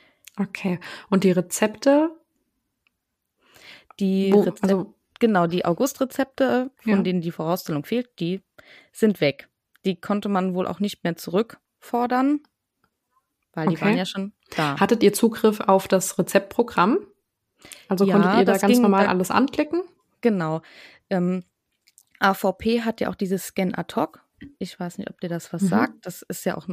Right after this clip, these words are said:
Speaker 2: so ein Kontrollprogramm. Das hatten wir auch und da gab's auch, ähm, einen erschwerten Zugriff, weswegen ja diese Serverprobleme nicht unbedingt, ähm,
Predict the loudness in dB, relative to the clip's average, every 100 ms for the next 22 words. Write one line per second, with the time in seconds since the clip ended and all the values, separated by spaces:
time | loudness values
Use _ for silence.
0 | -6 -6 -4 -8 -4 0 2 0 -4 _
1 | -8 -6 0 0 0 -4 -20 -20 _ _
2 | -8 -4 -4 -2 -4 0 -2 -2 -2 -2
3 | -2 -4 -4 -6 -12 -4 -4 -4 -10 -20
4 | _ _ -2 -2 -4 _ _ _ _ -4
5 | -2 -4 0 0 0 0 0 0 2 2
6 | 2 -6 -8 -2 -2 0 0 2 0 0
7 | 0 0 -4 -4 -6 -2 -2 2 0 0
8 | -8 -4 -2 0 2 2 2 0 -2 -4
9 | -2 0 0 0 0 0 -4 -10 -20 -20
10 | -20 _ -2 0 0 -2